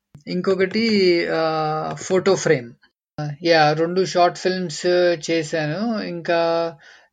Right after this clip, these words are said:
థర్డ్‌ది కూడా చేద్దామని అనుకున్నాను కానీ, మా ఫ్రెండ్ ఎవరైతే, uh, ఈ డైరెక్టర్ ఉన్నాడో మూవీకి, అతను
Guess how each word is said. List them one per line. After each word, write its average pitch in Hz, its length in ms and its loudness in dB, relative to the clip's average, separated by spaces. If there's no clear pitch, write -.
థర్డ్‌ది 196 380 2
కూడా 208 200 2
చేద్దామని 196 720 0
అనుకున్నాను 190 520 -2
కానీ, 208 540 0
మా 170 300 -2
ఫ్రెండ్ 185 380 2
ఎవరైతే, 185 880 4
uh, 156 520 0
ఈ 156 100 -6
డైరెక్టర్ 160 540 2
ఉన్నాడో 160 340 -2
మూవీకి, 170 480 -4
అతను 175 640 -2